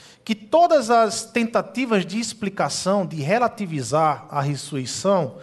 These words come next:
do ceticismo, todas as explicações, elas fogem àquilo que justamente eles querem mais se apegar,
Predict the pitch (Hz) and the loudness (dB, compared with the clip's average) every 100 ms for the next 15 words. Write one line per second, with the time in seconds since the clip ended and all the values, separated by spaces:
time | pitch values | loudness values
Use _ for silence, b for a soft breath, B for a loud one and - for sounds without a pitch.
0 | B B B B 143 147 - 170 165 - | B B B B -6 -2 2 0 0 -4
1 | 196 214 165 120 - b b b _ - | 2 2 2 -4 -16 b b b _ 0
2 | 285 311 247 214 202 - 214 208 180 - | 0 2 0 0 -4 -6 -4 -2 -2 -2
3 | 185 202 214 202 - 190 202 208 208 196 | 0 2 0 -2 -2 2 4 6 4 4
4 | - - - b b b - - 220 254 | -2 -8 -10 b b b -12 2 4 6
5 | 240 233 233 233 214 202 - 233 247 240 | 4 2 0 2 0 -2 -4 0 0 0
6 | 240 226 233 339 285 226 214 226 233 220 | -2 -4 -2 0 0 0 0 0 -2 -4
7 | - 220 220 185 202 226 - 220 214 214 | 0 2 2 2 2 0 0 0 2 2
8 | 190 147 131 120 | 2 4 2 -2